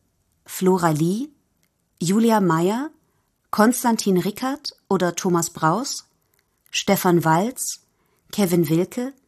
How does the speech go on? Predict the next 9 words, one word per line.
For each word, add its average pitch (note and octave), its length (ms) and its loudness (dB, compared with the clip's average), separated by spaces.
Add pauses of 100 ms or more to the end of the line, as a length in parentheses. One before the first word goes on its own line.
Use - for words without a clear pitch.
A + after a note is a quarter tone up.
(440)
Julia A#3 380 2
Janjes F3+ 420 -2
Schmidt - 380 -10 (220)
sowie G3 640 0
MusikerInnen A3+ 840 0
des - 160 -8
Sinfonieorchester F#3+ 960 -2
Wuppertal. D3 500 -10 (760)
Inszenierung G#3+ 840 2